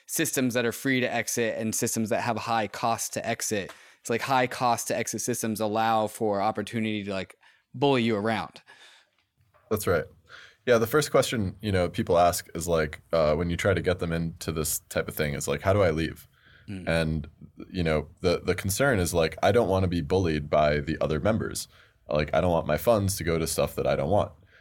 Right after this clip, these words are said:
Speaker 2: Uh, so I either have to trust the other members or, you know, trust that I can leave, trust the mechanism. And, like, when you can trust the mechanism,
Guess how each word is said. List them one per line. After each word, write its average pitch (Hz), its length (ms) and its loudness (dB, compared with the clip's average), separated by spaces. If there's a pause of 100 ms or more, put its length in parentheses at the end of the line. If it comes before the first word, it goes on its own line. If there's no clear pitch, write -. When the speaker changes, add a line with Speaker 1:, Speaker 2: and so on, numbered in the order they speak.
(260)
Speaker 2:
Uh, 65 340 0 (380)
so - 140 0
I 80 60 6
either 90 160 6
have 87 160 2
to - 80 -8
trust 110 280 2
the 117 120 4
other 110 140 4
members 85 540 2 (120)
or, 87 460 2 (280)
you 87 80 -6
know, 73 200 0
trust - 500 0
that 82 200 2
I 76 120 4
can 76 380 -2 (180)
leave, 76 400 -2 (120)
trust - 280 0
the 80 80 -2
mechanism. 85 560 -4 (240)
And, 80 120 -4
like, 78 220 0
when 87 100 -2
you 95 80 0
can 95 140 -4
trust 104 240 2
the 95 60 -4
mechanism, 78 640 -2